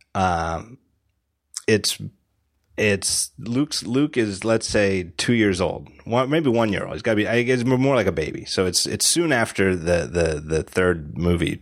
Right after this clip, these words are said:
ended, right? And, uh, and you see Vader. He's in his little, uh, meditation chamber, and he suddenly thinks about, like, let's, I, I still don't know what the, quite the MacGuffin is, but he thinks there's something back home on Tatooine from his boyhood. Maybe it's three P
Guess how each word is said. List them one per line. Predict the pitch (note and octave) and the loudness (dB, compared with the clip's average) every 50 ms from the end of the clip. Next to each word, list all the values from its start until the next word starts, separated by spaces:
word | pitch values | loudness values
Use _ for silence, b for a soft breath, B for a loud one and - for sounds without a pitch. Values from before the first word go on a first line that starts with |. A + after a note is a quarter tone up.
| - - | -6 -4
ended, | E2 D#2+ D2+ - - - - - B B B B B B B B B B | -2 -2 -2 -4 -6 -8 -10 -12 B B B B B B B B B B
right? | E2+ E2+ D#2+ - - | 0 0 0 -2 -4
And, | - - F#2 E2+ D#2+ D#2 D2+ D2+ D#2+ | -4 -2 0 0 0 0 -2 -2 -2
uh, | D#2 D#2 D2+ - - - B B B B B B B B B B B B B _ _ _ | -2 -2 -2 -4 -6 -8 B B B B B B B B B B B B B _ _ _
and | - E2 E2 D#2+ | -4 -2 0 0
you | D#2 | 0
see | - - C3+ C3 | 0 2 0 0
Vader. | A#2+ G#2+ G2+ F#2 F2+ F2+ F2+ F2 E2+ | 2 2 2 2 2 2 2 2 0
He's | F#2+ - F#2+ F2 G#2 | 0 0 0 2 2
in | A2 G#2 | 2 2
his | G2+ F#2+ G2 | 2 2 2
little, | G2 F#2 F#2 F2+ F2 E2 | 2 2 2 2 2 2
uh, | D#2+ E2 D#2+ - | 2 0 0 -2
meditation | - G2 F#2+ F#2+ F#2 - - F#2+ F2+ - F#2+ F2 | 0 0 0 0 0 0 0 0 0 0 0 0
chamber, | - - - E2+ E2+ D#2 D2+ D2+ - - | 0 0 -2 -2 -4 -4 -4 -6 -4 -2
and | - F2+ F2 | -2 -2 0
he | F2 F#2+ F#2 F2 F2 F2+ G#2 - - - - - - - - _ _ - - | 0 0 0 0 0 -2 -6 -10 -14 -14 -14 -16 -16 -20 -20 _ _ -6 -2
suddenly | - - C#3 C3 C3 A#2 G2+ | 0 0 2 2 2 2 2
thinks | - - B2 B2 - | 2 0 0 0 0
about, | - F#2+ F2+ E2 D#2+ D#2 - | 0 0 0 0 0 0 0
like, | - F2+ E2 D#2 D#2 - - - | 0 0 0 0 -2 -6 -6 -2
let's, | D#2+ G#2+ G2+ - - - | 0 0 2 0 0 -2
I, | - B2+ D3+ E3 D3+ D#3+ | 0 0 0 2 2 0
I | D#3+ | 0
still | D3+ - - - G#3+ G3 | -2 -2 -2 0 0 0
don't | F#3 D#3+ | 0 2
know | C3 | 2
what | A#2+ A#2+ A2+ | 0 0 0
the, | - G2 - | 0 0 0
quite | - - A2+ A2+ - | 0 -2 -2 0 0
the | G#2 | 2
MacGuffin | F#2 F2 E2+ F#2+ F#2+ - - D#2+ - | 0 2 2 2 0 0 0 -4 -4
is, | - - | -4 -4
but | - F#2+ F#2 | -2 -2 -2
he | - | 0
thinks | - E3+ F3+ - | 0 0 0 0
there's | - A2+ - | 0 2 2
something | - D3 C#3+ C#3+ - A#2 G2+ | 0 0 0 0 0 0 2
back | G2 F#2+ F#2+ - - | 2 0 0 0 0
home | G#2+ G2 F#2+ | 0 0 2
on | F2+ E2+ | 0 0
Tatooine | - - - G2+ - - G2+ F2+ F2+ F2+ E2+ | 0 0 0 -2 0 0 0 0 0 0 0
from | - F2+ E2 | -2 -2 -2
his | E2 E2+ | -2 -2
boyhood. | F2+ F#2 E2 D#2+ - - - - - | -2 -2 -2 -2 -2 -4 -6 -4 -2
Maybe | G#2+ A#2+ E3 F3+ | -2 0 0 0
it's | E3 - - | -2 -2 -2
three | - D#3+ D#3 D#3 | -2 -2 -2 -2
P | D#3+ - | -2 -4